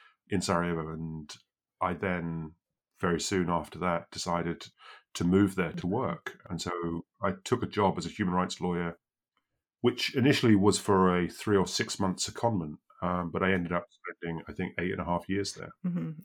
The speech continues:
Speaker 2: And you work for a prosecutor over there?
Speaker 1: Initially, I was working as a human rights lawyer in a human rights court. And then that first position was for about two years. And then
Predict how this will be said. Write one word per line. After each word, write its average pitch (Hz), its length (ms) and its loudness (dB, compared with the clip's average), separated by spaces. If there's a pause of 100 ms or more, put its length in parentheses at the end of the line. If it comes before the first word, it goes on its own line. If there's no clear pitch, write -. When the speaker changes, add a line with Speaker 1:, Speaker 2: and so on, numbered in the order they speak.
Speaker 2:
And 170 260 2
you 165 100 0
work 165 280 2
for 165 440 0
a 160 80 2 (160)
prosecutor 240 760 2 (100)
over 269 200 0
there? 277 220 0 (640)
Speaker 1:
Initially, 120 720 8
I 107 100 8
was 98 220 4
working 98 420 4
as 90 160 2
a 90 400 2
human 95 220 2
rights 95 160 2
lawyer 95 460 2
in 92 80 0
a 85 40 -2
human 92 220 -2
rights 87 140 -4
court. - 400 -6 (240)
And 92 180 2
then 104 320 4 (840)
that - 200 -2
first - 360 4
position 95 360 2
was 85 100 -2
for - 160 -6
about 87 100 -6
two 98 200 2
years. 85 420 -2
And 85 160 -4
then 85 480 -2